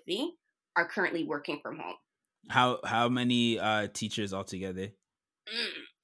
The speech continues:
Speaker 1: uh, let me try to count off the top of my head. At least six of us. Six to eight of
Speaker 2: Jeez.
Speaker 1: us. Because I'm, I'm very, I'm always around. <laughs>
Speaker 2: Yeah. So I,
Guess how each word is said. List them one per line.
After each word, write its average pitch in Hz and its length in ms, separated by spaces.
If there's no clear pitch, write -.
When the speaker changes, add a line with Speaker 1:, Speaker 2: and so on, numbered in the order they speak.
Speaker 1:
uh, 226 500
let 185 180
me 190 180
try 185 160
to 165 80
count 160 320
off - 160
the 131 80
top - 300
of 175 120
my 143 200
head. - 460
At 196 140
least 269 360
six 240 240
of 170 120
us. - 460
Six 277 360
to 247 60
eight 214 260
of 180 60
Speaker 2:
Jeez. 170 40
Speaker 1:
us. 156 60
Because 311 280
I'm, 339 280
I'm 339 300
very, 359 420
I'm 277 200
always 339 320
around. 311 500
<laughs> - 40
Speaker 2:
Yeah. 151 280
So 165 280
I, 160 220